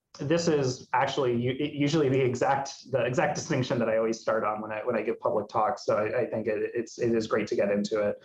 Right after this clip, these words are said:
Um, so the, the main distinction that we think about in sort of cryospheric sciences, which is basically just the science of all the, the frozen things on Earth, um,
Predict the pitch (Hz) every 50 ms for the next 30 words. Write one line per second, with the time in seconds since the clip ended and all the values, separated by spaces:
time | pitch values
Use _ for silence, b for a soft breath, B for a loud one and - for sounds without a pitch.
0 | B B B B B 147 135 123 123 123 120 120 - - - _ - - - 180
1 | 160 156 151 147 143 135 135 135 - - _ _ _ _ _ _ _ _ - 151
2 | 151 147 147 147 160 165 180 208 254 254 220 185 - - 165 165 165 - 147 139
3 | 135 135 123 - 143 127 - 123 127 123 120 120 120 - - 135 123 120 - 127
4 | 113 113 - - - - 143 131 131 127 123 - - 123 113 120 117 - - 117
5 | 110 110 113 113 113 - 113 113 120 120 120 120 110 107 113 107 113 113 - -
6 | - _ _ _ - 123 120 - 110 120 113 110 117 113 110 - - - - 170
7 | 143 135 135 127 147 127 117 110 110 110 110 - - - _ _ - 123 - 139
8 | 120 113 104 110 110 104 110 107 104 107 110 107 107 107 104 117 123 - - -
9 | - 123 113 110 110 110 113 113